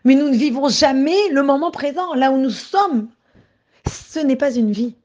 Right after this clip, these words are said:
parce que comme cela, on passe à côté de la magie du quotidien, simplement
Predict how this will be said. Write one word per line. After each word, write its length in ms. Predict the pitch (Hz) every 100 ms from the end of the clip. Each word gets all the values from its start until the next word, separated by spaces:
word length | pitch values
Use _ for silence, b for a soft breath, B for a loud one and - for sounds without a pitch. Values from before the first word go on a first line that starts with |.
| _ _ -
parce 200 | 226 214
que 60 |
comme 220 | 226 285 269
cela, 260 | 247 277
on 100 | 247
passe 260 | - 254 233
à 60 |
côté 260 | 214 220 254
de 60 | 226
la 80 |
magie 260 | 202 214 208
du 100 | 202
quotidien, 540 | - 214 - 196 208 - _ _ _ _
simplement 840 | - - 339 - 262 233 254 302